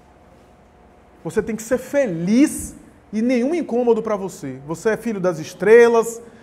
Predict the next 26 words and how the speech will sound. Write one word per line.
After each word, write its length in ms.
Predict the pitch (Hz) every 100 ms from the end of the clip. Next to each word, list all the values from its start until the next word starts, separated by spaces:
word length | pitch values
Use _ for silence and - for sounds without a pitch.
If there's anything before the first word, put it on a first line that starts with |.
| - - - 180
irmão 340 | 190 185 226
das 160 | 202 170
galáxias. 1040 | 156 165 214 226 226 247 233 226 - - - - - -
Seja 300 | 247 262 247
feliz 720 | 214 180 220 262 277 - -
e 80 | 214
nada 260 | 214 262
te 120 | 254
incomode. 420 | 262 214 175 165 170 - -
É 80 | 208
a 80 |
geração 480 | 208 214 208 202 208
que 80 | 214
tem 140 | 220
intolerância 600 | 220 226 240 208 190 208
a 40 | 226
qualquer 260 | 208 214
desconforto, 640 | 202 - 233 - 156 156 - _ _ _ _ _ -
né? 100 | 185
Como 180 | 214 185
diz 140 | 170
Ken 160 | - 180
Wilber. 340 | 151 151 139 139 - - - _ _ _ _ _
Isso 180 | 311 403
é 20 |
impossível. 800 | 403 466 453 214 320 269 165 127